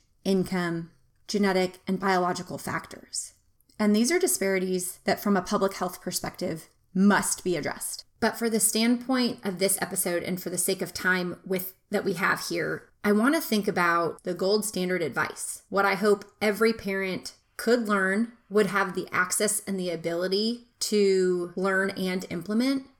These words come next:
and what ultimately I hope our next generation grows up developing when it comes to their relationship with food.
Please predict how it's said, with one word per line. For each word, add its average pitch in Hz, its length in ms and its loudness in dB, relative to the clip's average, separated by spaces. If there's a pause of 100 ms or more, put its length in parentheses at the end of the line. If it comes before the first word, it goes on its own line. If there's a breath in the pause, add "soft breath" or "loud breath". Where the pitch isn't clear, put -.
(100)
and 214 140 4
what 220 180 2
ultimately 233 680 4
I 202 160 -2
hope 247 460 0 (100)
our 185 160 2
next 180 280 -2
generation 175 800 0 (180)
grows 190 480 4
up 220 380 2
developing 196 600 2
when 190 120 -2
it - 80 -6
comes 180 240 -2
to - 60 -4
their 175 140 0
relationship 160 500 -4
with 160 140 -8
food. - 360 0